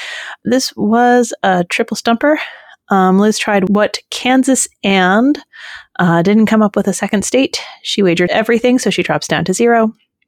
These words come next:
Soren tried "What are Oregon and," and, uh, didn't come up with a second one. He wagered two hundred, so he'll finish with, at eighty-six hundred. He'll be in second place. And Jake also tried "What are Kansas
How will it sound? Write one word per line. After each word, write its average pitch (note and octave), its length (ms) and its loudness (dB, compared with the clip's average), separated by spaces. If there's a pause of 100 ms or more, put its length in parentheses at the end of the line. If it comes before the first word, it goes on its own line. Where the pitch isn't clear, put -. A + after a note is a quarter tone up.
(580)
Soren B3 260 0
tried G#3 240 0
"What G3 160 2
are F#3 180 0
Oregon G3 540 2 (140)
and," F3 640 2 (880)
and, E3 560 2
uh, D#3+ 480 2
didn't E3+ 320 0
come F3 120 0
up D#3+ 140 -2
with E3 140 -4
a F3 40 -8
second - 280 -4
one. E3+ 360 2 (440)
He C4 180 -4
wagered C4+ 280 2 (180)
two C4+ 200 2
hundred, C#4+ 320 2 (300)
so F#3 640 2
he'll G3 160 -2
finish F#3+ 280 -2
with, - 140 -2 (280)
at - 300 -2
eighty-six F#3+ 440 0
hundred. G3 300 0
He'll F#3 100 0
be F3 140 0
in D#3+ 100 -4
second - 300 -4
place. B3 280 -2 (440)
And G3+ 720 2
Jake C#4+ 340 0 (160)
also C4 280 2
tried B3 300 0
"What A#3 200 2
are A#3+ 80 2
Kansas A#3 500 0